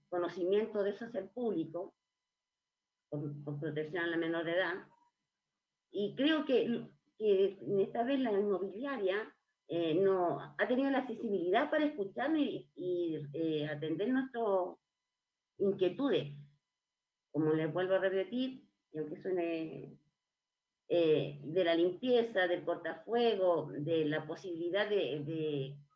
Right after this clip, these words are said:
de hacer cosas positivas en el lugar. Yo hace años atrás llevé al doctor Newman para que me,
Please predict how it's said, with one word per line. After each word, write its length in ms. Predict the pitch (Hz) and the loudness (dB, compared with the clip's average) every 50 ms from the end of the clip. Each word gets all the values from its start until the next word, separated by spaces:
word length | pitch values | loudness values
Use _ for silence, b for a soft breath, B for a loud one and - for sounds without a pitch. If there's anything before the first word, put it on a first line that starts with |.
| _ _ _ _ _ _ _ _ | _ _ _ _ _ _ _ _
de 180 | - 185 190 190 | -4 0 0 0
hacer 260 | 190 - 254 247 - | 2 0 -4 -6 -6
cosas 320 | - 269 262 - 262 - - | -6 -6 -4 -4 -4 -4 -4
positivas 600 | 214 226 - 165 143 - - 247 294 269 226 185 | -6 -8 -6 -10 -12 -10 -8 -6 -4 0 0 2
en 80 | 165 | 2
el 100 | 151 143 | 2 2
lugar. 400 | 143 135 139 139 139 135 - - - _ _ _ _ _ _ _ _ _ _ _ _ _ _ _ _ _ _ _ | 0 0 -2 -4 -6 -8 -10 -14 -20 _ _ _ _ _ _ _ _ _ _ _ _ _ _ _ _ _ _ _
Yo 180 | 277 285 302 285 | 2 4 4 4
hace 220 | 285 285 - 269 | 4 4 4 4
años 300 | 233 240 277 277 277 - | 4 6 6 4 2 0
atrás 240 | - 247 277 285 254 | 0 0 0 0 0
llevé 260 | 240 254 214 247 247 | 0 0 2 2 2
al 100 | 240 233 | 2 2
doctor 440 | 233 233 233 - - - 233 233 240 | 0 -4 -6 -6 -4 -2 -2 0 0
Newman 580 | 254 269 269 233 208 190 196 196 202 196 190 - | 2 2 2 4 4 4 4 4 4 2 0 2
para 260 | 202 196 190 190 185 | 2 2 2 2 0
que 220 | - 190 - - - - | -2 -4 -6 -6 -8 -6
me, 640 | 147 170 165 165 165 160 151 143 139 143 143 - | -4 -2 0 0 0 2 2 2 0 0 -4 -6